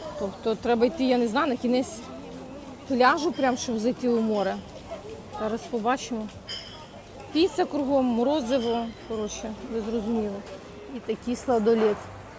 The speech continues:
морозиво. І магазинчики, звичайно.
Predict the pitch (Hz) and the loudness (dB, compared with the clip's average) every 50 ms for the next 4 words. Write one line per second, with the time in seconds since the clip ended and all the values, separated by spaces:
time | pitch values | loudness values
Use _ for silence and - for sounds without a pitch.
0 | - - - - - - 226 220 220 220 220 220 196 220 214 208 220 208 - - | -16 -16 -16 -14 -10 -6 -4 0 2 2 2 2 0 0 -2 -2 -4 -6 -10 -12
1 | - - - - - - - - - - 269 285 285 294 254 285 277 220 240 233 | -16 -16 -16 -12 -10 -10 -8 -8 -4 0 4 6 6 8 8 6 6 6 6 4
2 | 196 - - - 233 214 190 202 208 - - 226 202 196 98 101 104 | 4 2 -2 -4 -4 -2 -2 -2 -4 -2 -2 -2 -2 -2 -2 -4 -8